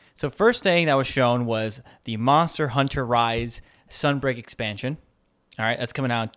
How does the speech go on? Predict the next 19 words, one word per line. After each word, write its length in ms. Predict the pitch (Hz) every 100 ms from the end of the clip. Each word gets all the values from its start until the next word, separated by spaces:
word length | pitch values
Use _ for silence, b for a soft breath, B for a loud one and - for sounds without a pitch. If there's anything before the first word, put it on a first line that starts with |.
| -
t-, 80 |
summer 300 | - - 117
twenty 240 | 117 - 113
twenty-two. 480 | - 107 - 120 160 _ _ _ _ _ _ _ _ - _ b b b b b b _
So 560 | - - 147 131 113 - b b b _ _ _ _
they 260 | 139 135
did 380 | 120 170 233 214
mention 320 | 220 240 185
something 300 | 143 165 151
about 220 | 131 131
Super 180 | - 139
Smash 380 | 120 143 180 185
Brothers, 600 | 117 101 87 104 - - _ _ _ _ _ _ _ _
but 160 | 143 135
the 100 | 127
D 240 | 120 151
L 140 | 208 196
C 200 | - 185
fighter 540 | - 131 117 113 110